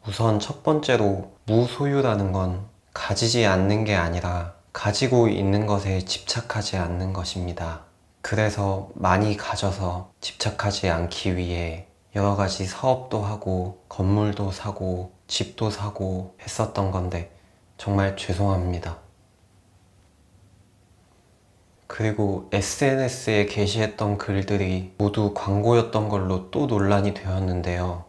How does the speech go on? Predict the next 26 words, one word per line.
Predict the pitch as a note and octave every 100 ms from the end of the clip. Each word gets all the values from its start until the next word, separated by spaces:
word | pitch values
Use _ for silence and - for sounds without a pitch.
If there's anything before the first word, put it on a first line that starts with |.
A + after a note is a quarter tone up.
| _ _ _
아니, | - F#2 F#2+
솔직히 | F#2+ - C3+ - D3 - G2
요즘 | F2+ F2+ F#2 F2+
돈 | - G#2
없이 | A#2 -
어떻게 | E2+ - - G#2
삽니까? | A2 A2+ A#2 - - E2 F2 - _ _ _ _
돈을 | - A2+ A#2+ G#2+
벌어야 | - G#2 G2+ F#2+ F2 E2+ E2+ F2+ - _
세상의 | - B2 C3 A#2+ G2+
불법도 | - - - A2 - F#2
전할 | - F#2+ G2
수 | - F2
있는 | F2+ F#2
거 | D2+
아니겠습니까? | E2 F2+ F#2 - D#2 - - F#2 - - _ _
에스엔에스는 | - - - A#2+ A#2+ A2+ - G2+ F#2
개인적인 | - G#2 A#2 A#2 G#2 G2
공간인데 | F#2 F#2+ F#2 G2+ G2 F2+ F2 E2+ E2 F2 _ _ _
광고를 | - G2 G#2 A2 G#2+ F#2+ F#2
하든 | A2+ G#2 F2+ E2 - - -
일상을 | G#2+ G#2 B2 A#2 G#2
올리든 | G2 G2 G#2 F2+ E2+ F2 - - - - -
제 | - G2+
마음 | G2+ F#2+ G2+
아니겠어요? | E2+ F2 F2+ F2+ F#2 F2 G2+